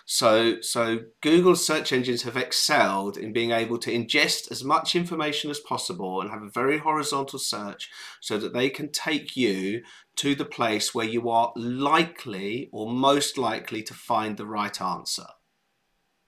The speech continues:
But that's very different from actually wanting the exact answer.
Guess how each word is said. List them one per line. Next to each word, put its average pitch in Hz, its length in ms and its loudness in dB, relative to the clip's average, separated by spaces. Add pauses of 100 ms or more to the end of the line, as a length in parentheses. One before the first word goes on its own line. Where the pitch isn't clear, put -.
(880)
But - 180 -6
that's 190 240 10
very 147 300 2
different 101 600 -2
from 110 420 -2 (100)
actually 120 480 0
wanting 104 800 0 (560)
the 117 160 6
exact 113 640 2
answer. 104 540 2